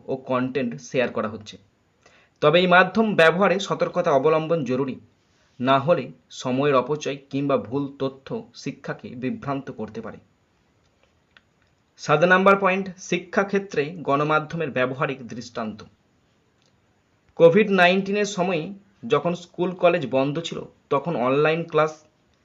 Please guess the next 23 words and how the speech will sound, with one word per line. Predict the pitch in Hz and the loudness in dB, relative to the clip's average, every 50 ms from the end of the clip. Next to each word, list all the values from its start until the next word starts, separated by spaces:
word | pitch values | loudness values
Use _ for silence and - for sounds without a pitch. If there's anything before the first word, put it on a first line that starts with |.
| _ _ _ | _ _ _
টেলিভিশন | - 143 143 151 139 156 151 - 160 160 | 0 0 2 0 0 -2 -4 -4 -6 -6
সম্প্রচার, | 156 - 143 127 123 131 143 143 - 147 139 151 - _ _ _ _ _ _ _ _ - | -4 -4 -2 -2 -2 -2 -4 -4 -4 -4 -8 -10 -14 _ _ _ _ _ _ _ _ -12
ডিজিটাল | 113 110 107 139 127 135 147 165 165 165 | -10 -6 -4 -4 -4 -2 2 2 2 2
প্ল্যাটফর্মের | 160 - 147 139 143 - - - - 156 156 160 151 135 | 2 2 4 4 4 2 -2 -8 -4 -2 0 0 0 0
মাধ্যমেই | 120 123 127 123 - - 165 156 143 117 107 - - _ _ _ _ _ _ _ | 0 0 -2 -2 -4 -8 -8 -8 -8 -8 -12 -14 -20 _ _ _ _ _ _ _
শিক্ষার | - - 147 131 - - - 165 151 123 | -12 -10 -10 -10 -10 -6 -4 -2 -2 -2
ধারা | - - 127 131 135 120 110 - - _ _ | -2 0 0 0 0 0 -4 -6 -14 _ _
চালু | - - 127 120 131 | -4 0 0 0 0
রাখা | 131 135 - 127 | -2 -4 -6 -6
সম্ভব | 117 - 120 110 117 123 117 | -8 -6 -4 -4 -4 -4 -4
হয়েছিল। | 107 113 110 - - 101 101 - _ _ _ _ _ _ _ _ _ _ _ _ _ | -6 -8 -10 -12 -14 -18 -18 -20 _ _ _ _ _ _ _ _ _ _ _ _ _
এটি | - 135 135 170 | -2 -2 0 4
গণমাধ্যমের | 165 170 170 180 180 185 190 185 180 196 196 202 196 | 6 6 6 6 6 4 4 2 2 0 2 2 2
এক | 180 170 143 | 2 0 -2
যুগান্তকারী | - 147 139 165 170 175 175 170 185 175 175 160 131 143 - _ - | -4 -2 0 2 2 2 0 -2 -2 -2 -2 -2 -2 -6 -10 _ -2
অবদান। | - 123 117 127 127 123 107 98 101 - _ _ _ _ _ _ _ _ _ _ _ _ _ _ _ _ _ _ _ _ _ _ _ _ _ - | 0 0 2 2 0 -2 -4 -8 -12 -18 _ _ _ _ _ _ _ _ _ _ _ _ _ _ _ _ _ _ _ _ _ _ _ _ _ 0
আট | 123 139 139 | 2 4 4
নাম্বার | 156 170 175 175 180 185 - | 6 6 6 6 6 4 4
পয়েন্ট, | - - 180 180 185 175 - - _ _ _ - | 4 2 0 0 0 -4 -8 -16 _ _ _ -6
নারী | 127 131 135 139 143 156 170 | -2 2 4 4 4 4 2
শিক্ষা | 165 - 196 196 - - 170 123 - - - _ _ - | -2 -4 -6 -6 -6 -4 -4 -4 -6 -8 -14 _ _ -4
ও | - 165 | -4 -2
গণমাধ্যম। | 160 135 143 135 131 131 131 127 117 117 - 123 | -2 0 0 0 2 2 0 0 -2 -4 -10 -12